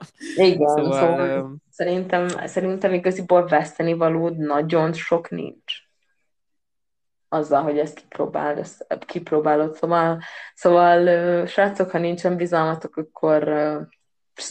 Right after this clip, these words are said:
Speaker 1: csak csináljátok úgy, mintha lenne, és, és lesz, és lesz.
Speaker 2: Jó, hát, ö,
Speaker 1: Fake it till you make it.
Speaker 2: Jó, oké. E-, ebben, ebben egyet tudok érteni bizonyos szinten.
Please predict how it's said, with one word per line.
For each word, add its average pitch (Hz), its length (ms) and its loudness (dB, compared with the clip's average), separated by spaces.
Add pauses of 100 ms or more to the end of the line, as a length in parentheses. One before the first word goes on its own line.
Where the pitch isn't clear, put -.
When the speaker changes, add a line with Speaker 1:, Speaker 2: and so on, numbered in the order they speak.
(640)
Speaker 1:
csak 196 180 -6
csináljátok 160 580 2
úgy, 151 80 4
mintha 147 260 -4
lenne, 139 360 -4
és, - 320 -12 (1900)
és - 160 -12
lesz, - 440 0
és - 140 -8
lesz. - 400 -8 (420)
Speaker 2:
Jó, 175 200 4 (180)
hát, 165 320 0
ö, 165 340 4 (220)
Speaker 1:
Fake 262 240 0
it 202 100 -6
till 175 220 2
you 160 120 -4
make - 260 -8
it. - 360 -20 (840)
Speaker 2:
Jó, 127 320 2 (280)
oké. 120 320 -2 (140)
E-, 143 180 0 (220)
ebben, 151 520 0
ebben 147 480 -6
egyet 143 360 -8
tudok 131 300 -12
érteni 127 380 -10
bizonyos 131 380 -8
szinten. 117 520 -12